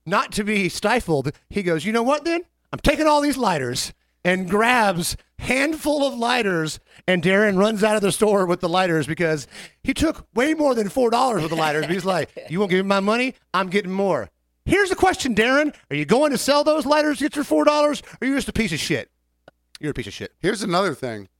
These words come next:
Speaker 3: You know how much it costs to fill your tank up with gas?
Speaker 1: If,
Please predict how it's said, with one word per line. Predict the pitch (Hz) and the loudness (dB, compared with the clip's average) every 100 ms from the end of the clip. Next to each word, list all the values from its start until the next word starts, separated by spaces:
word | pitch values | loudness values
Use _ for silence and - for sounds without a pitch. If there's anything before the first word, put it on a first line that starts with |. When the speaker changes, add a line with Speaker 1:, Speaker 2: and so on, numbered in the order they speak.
| - | -10
Speaker 3:
You | 156 | -6
know | 233 | -4
how | 269 | -6
much | 262 - | -8 -8
it | 123 | -8
costs | - 139 165 - - | -4 -2 -2 -6 -8
to | 117 | -8
fill | - 139 | -6 -4
your | 147 135 | -4 -6
tank | - 127 131 131 | -6 -6 -6 -6
up | 147 - | -6 -6
with | 120 107 | -10 -6
gas? | 110 123 143 143 - - _ _ _ _ _ _ _ _ _ _ _ _ _ _ _ _ _ _ _ _ _ _ _ _ _ _ _ - | -4 -4 -4 -8 -16 -18 _ _ _ _ _ _ _ _ _ _ _ _ _ _ _ _ _ _ _ _ _ _ _ _ _ _ _ -10
Speaker 1:
If, | 185 | -8